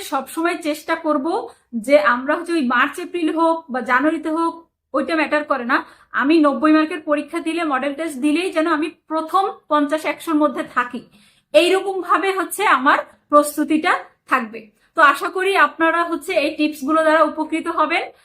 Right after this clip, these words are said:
আমার ভিডিওগুলি ভালো লাগলে আবারও অনুরোধ রইল, আহ, লাইকস, কমেন্টস এবং শেয়ার করবেন এবং,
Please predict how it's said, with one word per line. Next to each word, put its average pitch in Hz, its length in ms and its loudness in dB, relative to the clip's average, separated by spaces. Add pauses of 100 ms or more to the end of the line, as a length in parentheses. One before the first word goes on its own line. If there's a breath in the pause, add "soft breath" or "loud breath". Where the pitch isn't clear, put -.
(200 soft breath)
আমার 277 420 2
ভিডিওগুলি 294 420 -2
ভালো 302 300 0
লাগলে 302 480 -2
আবারও 254 440 0
অনুরোধ 311 380 -4
রইল, 311 220 0
আহ, 254 760 -4
লাইকস, 262 420 0
কমেন্টস 294 460 -2
এবং 302 180 -2
শেয়ার 285 380 -4
করবেন 294 420 0
এবং, 262 360 0